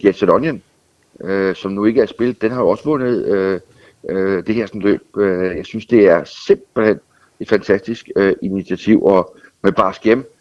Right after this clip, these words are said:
der er det jo ikke, øh, Barsk M's, øh, præmier, der er problemet. Problemet er jo, at Barsk M og Simone Lindvang, øh, den søde, sympatiske Simone Lindvang, det er bare ikke en cocktail, der fungerer. Øh, Simone Lindvang, øh, og den, de passer simpelthen bare ikke sammen.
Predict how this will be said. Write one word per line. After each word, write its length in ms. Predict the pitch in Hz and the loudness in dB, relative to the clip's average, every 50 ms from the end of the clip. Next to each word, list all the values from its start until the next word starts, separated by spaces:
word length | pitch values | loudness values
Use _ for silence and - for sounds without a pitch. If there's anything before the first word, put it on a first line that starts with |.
| _ _ _ _ - | _ _ _ _ -4
der 60 | 107 | 0
er 60 | 117 | 2
det 60 | 123 | 4
jo 60 | 117 | 6
ikke, 260 | 110 120 113 - 139 123 | 6 4 2 2 0 0
øh, 80 | 107 | 0
Barsk 340 | 92 101 95 92 - - 107 | 2 -2 -4 -4 -6 -4 -2
M's, 420 | 101 101 113 123 113 - - - _ - | -2 -2 -2 -6 -16 -20 -20 -20 _ -6
øh, 180 | 87 95 92 87 - - | -4 -4 -4 -6 -8 -8
præmier, 280 | - 87 95 107 104 | -8 -8 -6 -6 -8
der 120 | 98 101 90 | -6 -6 -6
er 40 | |
problemet. 460 | 87 - 82 78 82 90 85 90 85 - _ _ _ _ - | -6 -8 -14 -10 -8 -8 -8 -8 -10 -12 _ _ _ _ -4
Problemet 460 | - 95 90 104 123 131 123 117 90 | -2 0 4 4 4 4 4 4 2
er 160 | 90 92 95 | 4 2 2
jo, 180 | 104 110 107 101 | 0 0 -2 -4
at 220 | - - 87 92 - | -4 -4 -6 -6 -4
Barsk 320 | 90 85 85 - - - | -4 -4 -4 -4 -6 -2
M 200 | 98 98 101 107 107 _ _ _ _ _ _ _ _ - | 0 0 0 0 -4 _ _ _ _ _ _ _ _ -16
og 120 | - - | -16 -14
Simone 440 | - 101 98 95 90 90 90 87 85 | -10 -8 -8 -6 -6 -6 -6 -4 -2
Lindvang, 460 | 85 90 95 98 101 101 98 71 - - _ _ _ _ _ _ _ _ _ _ _ - | -2 -2 -2 -2 0 0 0 0 0 -6 _ _ _ _ _ _ _ _ _ _ _ -6
øh, 100 | - 85 | -6 -4
den 80 | 92 90 | -4 -6
søde, 280 | - - 107 110 113 | 2 4 6 6 6
sympatiske 640 | 107 - 101 90 98 98 98 92 95 95 - - 95 | 4 0 -4 0 2 2 2 2 0 -8 -8 -10 -12
Simone 520 | - - 90 92 90 - 92 87 87 85 82 | -10 -8 -8 -6 -6 -4 -6 -4 -4 -2 -2
Lindvang, 340 | 85 87 90 90 87 - - - - - - _ _ - | -2 -2 0 -2 -2 -2 -2 -10 -20 -20 -20 _ _ -2
det 60 | 98 92 | -2 -2
er 40 | |
bare 220 | - - 76 76 76 | 0 0 0 -2 -2
ikke 120 | 76 - | -4 -8
en 80 | 85 78 | -8 -6
cocktail, 440 | - 82 85 - - - 90 - - | -4 -4 -4 -6 -4 -6 -6 -6 -6
der 60 | 78 | -12
fungerer. 460 | - - 73 - - 80 - - 69 - _ _ _ _ _ _ _ _ - | -12 -12 -12 -8 -4 -4 -4 -4 -6 -10 _ _ _ _ _ _ _ _ 2
Øh, 120 | - 87 82 | 2 2 2
Simone 380 | - - 101 95 95 95 87 | 2 0 2 4 4 4 6
Lindvang, 380 | 87 95 104 107 101 85 - - - | 4 2 4 4 0 0 -2 -4 -2
øh, 240 | 85 92 90 87 85 85 80 - _ _ _ _ _ | 0 2 2 2 0 -2 -6 -14 _ _ _ _ _
og 180 | - 98 - | -14 -2 0
den, 140 | 104 98 82 - _ _ - | 0 0 0 -2 _ _ -12
de 60 | - - | -10 -6
passer 300 | - 107 107 104 - 98 | -2 -2 -2 -2 -4 -12
simpelthen 320 | - 120 95 98 98 90 | -12 -10 -10 -10 -8 -6
bare 140 | 95 92 92 | -4 -4 -4
ikke 120 | 95 - | -4 -4
sammen. 300 | - 110 - - 123 - | -8 -8 -8 -8 -14 -16